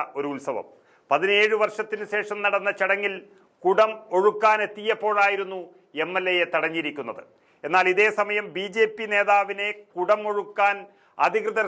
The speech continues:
സമ്മതിക്കുകയും ചെയ്തിരിക്കുന്നു എന്നുള്ളതാണ് വലിയ ചോദ്യം. ഇതിനെ ചോദ്യം ചെയ്തപ്പോൾ തനിക്കും അനുവാദം നൽകുകയായിരുന്നു എന്നും എം എൽ എ വെളിപ്പെടുത്തുന്നു. എന്നാൽ പിന്നെയും തന്നെ ക്ഷേത്ര അധികൃതർ വിലക്കി എന്ന്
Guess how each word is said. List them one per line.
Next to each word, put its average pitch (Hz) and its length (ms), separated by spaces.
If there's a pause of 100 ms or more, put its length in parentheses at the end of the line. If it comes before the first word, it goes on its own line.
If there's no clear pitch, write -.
(120)
സമ്മതിക്കുകയും 214 760 (120)
ചെയ്തിരിക്കുന്നു 190 680 (240)
എന്നുള്ളതാണ് 170 540 (280)
വലിയ 160 220 (100)
ചോദ്യം. 127 300 (460)
ഇതിനെ 170 200 (100)
ചോദ്യം 180 380
ചെയ്തപ്പോൾ 180 400 (360)
തനിക്കും 202 380 (100)
അനുവാദം 208 460
നൽകുകയായിരുന്നു 196 720 (100)
എന്നും 180 180 (340)
എം 165 140
എൽ 175 120
എ - 80
വെളിപ്പെടുത്തുന്നു. 156 640 (460)
എന്നാൽ 175 180 (120)
പിന്നെയും 247 460 (200)
തന്നെ 202 240 (100)
ക്ഷേത്ര 208 300 (120)
അധികൃതർ 185 400 (360)
വിലക്കി 214 440
എന്ന് 190 140